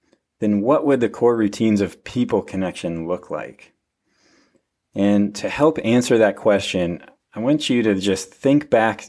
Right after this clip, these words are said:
to times in your life when you felt the most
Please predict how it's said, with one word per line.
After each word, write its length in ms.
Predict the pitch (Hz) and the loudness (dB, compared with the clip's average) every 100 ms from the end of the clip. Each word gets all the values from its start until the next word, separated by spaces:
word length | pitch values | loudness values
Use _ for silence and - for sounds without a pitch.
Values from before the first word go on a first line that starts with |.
| _ | _
to 500 | - 101 95 90 87 _ _ _ _ - | -4 0 0 0 -4 _ _ _ _ -18
times 440 | - 127 135 135 | -6 0 2 2
in 100 | 123 | 2
your 160 | 110 101 | 4 2
life 460 | 92 92 90 - 101 | 4 2 2 -2 -8
when 200 | 95 98 | -4 0
you 180 | 123 | 0
felt 400 | 131 - 107 101 | -2 0 2 2
the 80 | 98 | 0
most 500 | 90 95 104 104 - | 0 2 0 -2 -12